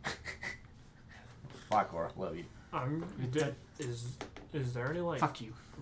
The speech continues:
Speaker 2: rocks around?
Speaker 3: Rocks?
Speaker 2: Yeah,
Speaker 3: Like,
Speaker 2: just a random ass rock.
Speaker 3: well, there's a cobblestone road.
Speaker 1: Nice, that's rocks.
Speaker 2: With loose rocks?
Speaker 1: Yeah.
Speaker 3: There's
Speaker 1: You
Speaker 3: pebbles here and
Speaker 1: uh-huh.
Speaker 3: there. Not really a rock, though.
Speaker 2: Okay, I'm gonna pick up a pebble
Speaker 3: Okay.
Speaker 2: and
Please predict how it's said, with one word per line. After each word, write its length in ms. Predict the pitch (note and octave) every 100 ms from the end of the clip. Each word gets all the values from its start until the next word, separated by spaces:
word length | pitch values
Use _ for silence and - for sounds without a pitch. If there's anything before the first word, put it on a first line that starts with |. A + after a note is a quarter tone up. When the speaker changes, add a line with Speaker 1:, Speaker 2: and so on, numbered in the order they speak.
| A#2+ A2
Speaker 2:
rocks 500 | A2+ B2+ - - - D#4 - - -
around? 460 | D3 D3 D3+ E3 - - - C3
Speaker 3:
Rocks? 500 | B2 B2 F#3+ - - -
Speaker 2:
Yeah, 120 | D#3 D3
Speaker 3:
Like, 120 | B2+
Speaker 2:
just 120 | A#2+
a 60 | A2+
random 380 | A#2 B2 B2+
ass 180 | A#2 A#2
rock. 180 | A#2 A2 - - - -
Speaker 3:
well, 100 | B2
there's 180 | A2+ -
a 20 |
cobblestone 720 | - C3 C3 B2 B2+ A2+ A2+ - - - - - - C3+
road. 400 | B2+ C#3+ C3 - - - - -
Speaker 1:
Nice, 220 | D2+ -
that's 220 | D2 -
rocks. 280 | - - C#3
Speaker 2:
With 160 | B2+ A#2+
loose 360 | B2 C3+ -
rocks? 400 | C#3+ C#3 - - - - E2+
Speaker 1:
Yeah. 140 | - - - - -
Speaker 3:
There's 320 | D4+ D4+ A#3+ F3+ D3+ - - - -
Speaker 1:
You 80 | G3
Speaker 3:
pebbles 340 | D3 C3 B2
here 160 | B2+ A#2+
and 140 | A#2
Speaker 1:
uh-huh. 120 | A2+ C3+
Speaker 3:
there. 80 |
Not 200 | D3 C#3+
really 200 | C3+ B2
a 60 | A2+
rock, 400 | A2 - - -
though. 380 | A#2+ A#2 C#3 B2+
Speaker 2:
Okay, 160 | B2
I'm 60 | D3
gonna 120 | D#3+
pick 180 | E3 F#3+
up 60 | E3+
a 40 |
pebble 480 | - C3 B2 D#3 D#3+ - -
Speaker 3:
Okay. 380 | B2+ C3 A#2+ C3
Speaker 2:
and 120 | B2